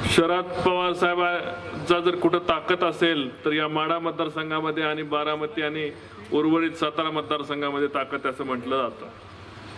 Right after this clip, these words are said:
धुरंधर असं नेतृत्व, हुशार व्यक्तिमत्व म्हणून पवार साहेबांना पाहिलं जातं. आणि या पवार साहेबांना निवडून आणण्यामध्ये, आज साहेब, आम्ही सर्व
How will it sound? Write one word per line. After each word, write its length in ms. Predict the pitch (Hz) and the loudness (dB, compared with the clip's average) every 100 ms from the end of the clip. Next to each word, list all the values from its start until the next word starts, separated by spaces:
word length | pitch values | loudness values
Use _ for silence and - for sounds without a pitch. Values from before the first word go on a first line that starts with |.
| - - - - - - - - - - - | -12 -10 -8 -8 -6 -4 -4 -4 -4 0 2
धुरंधर 420 | 131 160 185 196 202 | 6 6 4 2 2
असं 280 | 190 202 | 2 2
नेतृत्व, 600 | 196 185 190 196 190 202 190 165 - - - - - - | 2 2 2 2 4 2 2 -2 -8 -12 -14 -14 -4 0
हुशार 360 | 151 196 196 | 4 4 4
व्यक्तिमत्व 720 | 185 180 - 180 180 170 165 117 92 - - - - - - - - | 2 2 2 2 2 2 2 0 -6 -12 -14 -14 -14 -14 -12 -10 0
म्हणून 360 | 156 165 165 160 | 2 2 2 2
पवार 300 | 160 165 160 | 2 2 0
साहेबांना 360 | 156 156 156 | 2 2 0
पाहिलं 380 | 151 151 143 151 | 0 0 2 2
जातं. 300 | 151 135 - - - - - - - - - - - - - - - - | 2 0 -8 -14 -14 -16 -16 -14 -12 -12 -10 -10 -8 -6 -4 -2 0 2
आणि 200 | 190 202 | 2 2
या 280 | 214 226 226 185 180 160 170 - - | 2 4 2 0 -4 -4 -4 -6 0
पवार 300 | 196 208 220 | 2 2 0
साहेबांना 500 | 202 208 208 202 208 | 0 2 2 2 2
निवडून 360 | 208 196 190 208 | 4 4 4 2
आणण्यामध्ये, 500 | 202 196 202 196 202 | 2 2 2 2 2
आज 180 | 196 190 | 2 0
साहेब, 180 | 196 | 0
आम्ही 320 | 196 185 196 190 | 2 0 -2 -2
सर्व 360 | 196 190 190 | 2 2 0